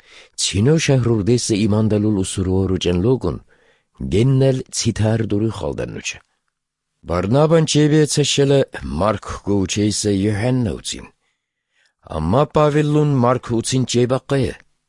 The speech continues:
Ценчирче Памфилия провинциялей Марк цетуали чихуну цамма цела доры укумак қабунути.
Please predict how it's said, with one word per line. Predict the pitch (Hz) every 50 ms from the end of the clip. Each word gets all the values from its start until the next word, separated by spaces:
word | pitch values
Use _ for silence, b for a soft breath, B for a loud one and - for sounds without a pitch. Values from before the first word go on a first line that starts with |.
| _ _ _ _ -
Ценчирче | - - 76 76 78 - - 80 80 73 - 90 80 73 B B B B B B
Памфилия | - 90 95 92 - - 87 87 90 90 87
провинциялей | - - 82 85 85 90 101 107 107 - 104 104 92 80 78 69 - B B B B B B
Марк | - 67 76 87 82 -
цетуали | - - - 87 90 90 - - 87 87 90 87 87
чихуну | 80 - 92 92 82 76 92 95 95 98 90 B B B B B
цамма | - - - 80 80 82 85 85
цела | - - 87 78 82 80
доры | 73 85 82 85 85 87 85
укумак | 82 80 - 85 80 87 87 - -
қабунути. | - 95 87 98 101 104 92 73 - - - -